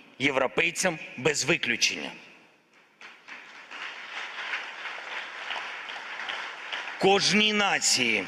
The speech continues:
яка поділяє спільні цінності всієї Європи та хоче жити, як ми, жити в мирі. Українці — така нація, як і наші сусіди в Молдові,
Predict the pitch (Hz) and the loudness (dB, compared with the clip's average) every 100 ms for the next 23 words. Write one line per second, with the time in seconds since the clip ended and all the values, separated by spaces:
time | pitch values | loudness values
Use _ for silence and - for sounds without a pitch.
0 | - 123 143 190 190 196 185 202 208 190 | 0 2 4 4 2 2 4 4 4 4
1 | - 202 202 196 175 - 196 185 - 190 | 2 2 4 4 4 4 6 4 4 4
2 | - 180 165 156 151 151 180 185 202 160 | 6 6 6 4 2 4 4 6 4 2
3 | - - 185 - 208 160 - 107 - - | -2 0 2 4 4 4 2 2 -2 -10
4 | - 123 170 165 - 120 90 - - 120 | 0 4 4 2 2 0 0 -8 -2 2
5 | 123 - 151 139 104 - - - - 170 | 2 2 2 2 0 -8 -10 2 4 4
6 | 170 - 170 139 151 131 101 82 76 - | 2 2 0 2 2 4 4 2 -4 -16
7 | - - - _ _ _ _ _ _ - | -20 -20 -20 _ _ _ _ _ _ 2
8 | 151 190 202 196 180 175 185 175 156 - | 4 4 4 2 2 4 4 2 2 4
9 | 120 87 85 - - - - _ _ _ | 2 2 -4 -14 -20 -20 -20 _ _ _
10 | _ - - - 120 170 185 208 196 196 | _ -20 -10 0 4 4 4 2 2 2
11 | 196 - 180 - 185 170 170 143 - - | 4 4 4 4 4 2 0 -4 -16 -12
12 | 113 135 139 135 139 113 107 | -4 2 2 4 4 4 0